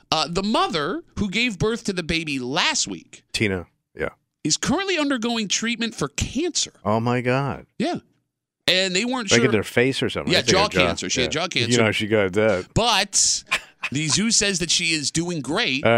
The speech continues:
Speaker 2: right.
Speaker 1: and now she can undergo treatment again.
Speaker 2: Mm-hmm.
Speaker 1: So you got that drama going on with the, uh, first mother giraffe.
Speaker 2: Mm.
Speaker 1: The father of both of the new giraffes
Speaker 2: Big Tony.
Speaker 1: His name is Parker.
Speaker 2: <laughs> Parker?
Speaker 1: Well, his name was Parker because
Speaker 2: Yeah.
Speaker 1: he's no longer with us.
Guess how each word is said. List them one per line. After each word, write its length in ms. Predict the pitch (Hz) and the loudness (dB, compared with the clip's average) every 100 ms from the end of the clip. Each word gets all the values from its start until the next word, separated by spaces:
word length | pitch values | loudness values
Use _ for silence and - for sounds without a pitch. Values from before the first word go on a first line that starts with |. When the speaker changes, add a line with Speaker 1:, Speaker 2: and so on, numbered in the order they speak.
| 107 | 4
Speaker 2:
right. 100 | 123 | 2
Speaker 1:
and 220 | 156 156 | 2 2
now 160 | 160 180 | 0 0
she 140 | 180 | -2
can 100 | 175 | -2
undergo 300 | 160 156 147 | -4 -4 -4
treatment 480 | - 302 320 - 107 | -2 -2 -4 -4 -6
again. 200 | 85 98 | -6 -4
Speaker 2:
Mm-hmm. 120 | 104 | 0
Speaker 1:
So 120 | 143 | 0
you 60 | 170 | 0
got 160 | 180 | -2
that 220 | 214 254 220 | 0 -2 -2
drama 300 | 202 175 151 | -2 -2 -4
going 300 | 147 151 143 | -4 -2 -2
on 280 | 135 131 | -2 -2
with 220 | 127 123 135 | -4 -4 -2
the, 280 | 127 127 117 | 0 0 -2
uh, 280 | 120 117 | -2 -4
first 280 | 113 165 156 | -4 -4 -2
mother 220 | 127 113 | -2 -4
giraffe. 240 | 95 92 95 | -4 -4 -4
Speaker 2:
Mm. 240 | 82 - - - - - - | -6 -10 -20 -20 -20 -20 -4
Speaker 1:
The 180 | 180 196 | 0 0
father 680 | - - 269 339 330 147 73 - _ _ _ - | -2 0 2 4 2 -2 -6 -14 _ _ _ -2
of 300 | 165 117 - | -2 -2 2
both 340 | 214 302 - | 2 2 0
of 140 | 294 | -2
the 80 | 285 | 0
new 180 | 277 285 | 0 0
giraffes 480 | 233 269 285 110 113 | 0 0 0 0 2
Speaker 2:
Big 160 | 120 | 2
Tony. 360 | 110 110 90 67 _ _ | 4 2 2 -6 _ _
Speaker 1:
His 140 | 123 135 | -4 0
name 160 | 165 | 0
is 80 | 170 | -2
Parker. 480 | - - 247 - - _ - - | -2 0 0 -4 -14 _ -12 -8
Speaker 2:
<laughs> 420 | 131 _ _ _ | -8 _ _ _
Parker? 520 | - 123 117 135 135 - | 2 4 4 2 -2 -4
Speaker 1:
Well, 180 | 127 127 | -4 -2
his 180 | 143 151 | -2 -2
name 220 | 175 160 | -2 -2
was 300 | 143 247 247 | -2 0 0
Parker 460 | - 202 190 - 139 | -2 -4 -4 -6 -4
because 340 | 135 101 87 | 0 0 0
Speaker 2:
Yeah. 60 | 165 | -2
Speaker 1:
he's 80 | |
no 140 | 156 202 | -4 -4
longer 360 | 226 214 180 | -4 -4 -4
with 240 | 156 196 - | -4 -4 -4
us. 360 | - - - | -8 -8 -10